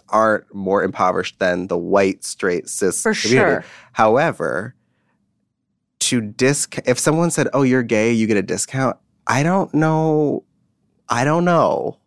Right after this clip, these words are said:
Speaker 1: about
Speaker 2: Because
Speaker 1: that.
Speaker 2: when you're
Speaker 1: That feels
Speaker 2: fighting
Speaker 1: weird
Speaker 2: for
Speaker 1: to me.
Speaker 2: equality and then
Speaker 1: There's a difference between equality and equity, too. Like,
Speaker 2: Exactly.
Speaker 1: this is where salon owners need to step away, bring people. It is more beneficial, instead of giving a discount, for you to hire people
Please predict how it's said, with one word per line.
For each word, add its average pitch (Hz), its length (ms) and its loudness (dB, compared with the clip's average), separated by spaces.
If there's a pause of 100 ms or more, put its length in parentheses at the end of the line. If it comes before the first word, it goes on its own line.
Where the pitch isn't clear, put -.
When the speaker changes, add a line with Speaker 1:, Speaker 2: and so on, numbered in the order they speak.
(120)
Speaker 1:
about 214 180 2
Speaker 2:
Because 254 180 2
Speaker 1:
that. 95 160 2
Speaker 2:
when 220 80 4
you're 220 100 4
Speaker 1:
That 240 120 2
feels 214 180 4
Speaker 2:
fighting 226 240 2
Speaker 1:
weird 151 140 2
Speaker 2:
for 214 100 4
Speaker 1:
to 202 40 4
me. 190 40 2
Speaker 2:
equality 208 640 0
and 175 180 0
then 170 320 -2 (800)
Speaker 1:
There's 139 120 0
a - 20 2
difference 175 160 0
between 135 180 2
equality 123 320 2
and 92 80 -4
equity, 101 320 -2
too. 110 320 0
Like, 143 120 2
Speaker 2:
Exactly. 185 520 0
Speaker 1:
this 143 140 0
is 160 140 0
where 113 300 2
salon 110 380 -4
owners 110 280 0
need 95 180 0
to 127 80 -6
step - 320 -2
away, 95 760 0 (520)
bring 131 240 2
people. 139 300 -2
It 165 100 2
is 226 160 -2
more 143 200 0
beneficial, 135 580 -2
instead 123 220 -2
of 117 80 -4
giving 117 180 2
a 98 60 0
discount, 131 480 -4
for 120 100 -2
you 107 300 -2
to 101 480 -2 (220)
hire 135 420 2
people - 600 -8